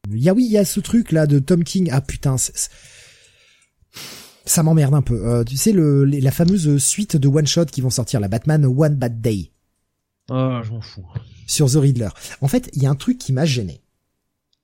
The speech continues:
Speaker 1: Je vais être cash. Euh, je trouve que Tom King se la pète de trop. Voilà. On va peut-être lui péter
Speaker 2: Ah.
Speaker 1: un genou, ça va peut-être le calmer. Euh, bon, c'est, non, c'est sûrement l'équipe marketing, hein. Je, je, je moque un peu, je troll un peu, mais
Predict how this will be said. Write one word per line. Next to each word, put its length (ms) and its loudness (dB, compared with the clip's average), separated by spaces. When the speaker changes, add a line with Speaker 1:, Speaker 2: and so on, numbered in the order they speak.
Speaker 1:
Je 140 -10
vais 140 0
être 260 -12
cash. 500 -8
Euh, 1000 -12
je 200 0
trouve 340 -4
que 120 -4
Tom 260 -2
King 240 -4
se 100 -6
la 140 -4
pète 220 -4
de 120 -8
trop. 260 -18
Voilà. 240 -14
On 40 -10
va 60 -8
peut-être 220 -6
lui 60 -6
péter 220 -4
Speaker 2:
Ah. 100 0
Speaker 1:
un 40 -2
genou, 360 0
ça 140 -10
va 40 -8
peut-être 180 -12
le 100 -10
calmer. 420 -8
Euh, 300 -4
bon, 200 -4
c'est, 160 -4
non, 140 -2
c'est 140 -4
sûrement 220 0
l'équipe 300 -6
marketing, 520 -8
hein. 420 -8
Je, 200 -12
je, 200 -10
je 160 -8
moque 240 -6
un 80 -4
peu, 180 0
je 100 -4
troll 200 -8
un 80 -6
peu, 160 -8
mais 140 -10